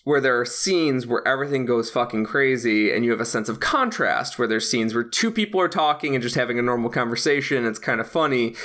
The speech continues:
and then the next scene everything blows up. So he kind of,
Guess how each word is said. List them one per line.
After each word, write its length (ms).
and 160
then 100
the 80
next 380
scene 180
everything 400
blows 400
up. 240
So 120
he 180
kind 240
of, 100